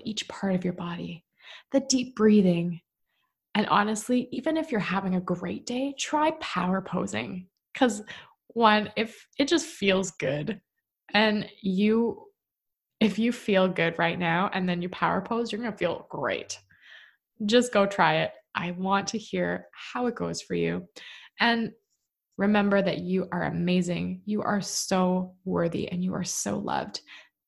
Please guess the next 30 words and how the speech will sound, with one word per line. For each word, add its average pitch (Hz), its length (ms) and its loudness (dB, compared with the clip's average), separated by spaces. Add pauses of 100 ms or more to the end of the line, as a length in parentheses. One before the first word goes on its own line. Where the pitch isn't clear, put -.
(140)
There 214 180 2
is 214 200 0
nothing 175 580 0
wrong 175 240 -6
with 185 220 -6
you. 226 320 -2 (560)
You 214 500 0 (640)
are - 300 -4 (360)
wonderful 196 920 0 (1040)
as 175 320 -4
you 170 180 -6
are. - 400 -4 (760)
And 190 360 2 (720)
every 202 340 4
change 185 520 0
that 185 140 -6
you 185 120 -4
make, 180 380 0
all 190 140 -4
the 190 80 -6
healing 185 480 -2
that 185 140 -2
you 185 120 -2
do, 185 420 -4 (240)
just - 460 -8
puts - 260 -6
you 220 300 -2 (200)
more 214 280 -4
into 208 260 -2
alignment 175 580 0